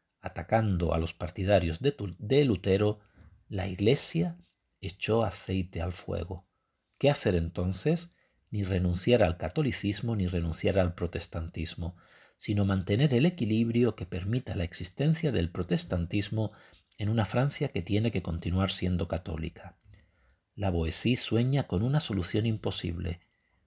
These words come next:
una reforma católica que socavara el terreno a la reforma protestante de la Iglesia Católica y que condujera a luteranos y calvinistas bajo el pabellón católico.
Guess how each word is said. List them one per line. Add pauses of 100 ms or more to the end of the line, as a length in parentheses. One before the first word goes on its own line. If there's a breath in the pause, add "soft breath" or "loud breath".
(220)
una
reforma
católica
que
socavara
el
terreno
a
la
reforma
protestante (260 soft breath)
de
la
Iglesia
Católica (400 loud breath)
y
que
condujera
a
luteranos
y
calvinistas
bajo
el
pabellón
católico.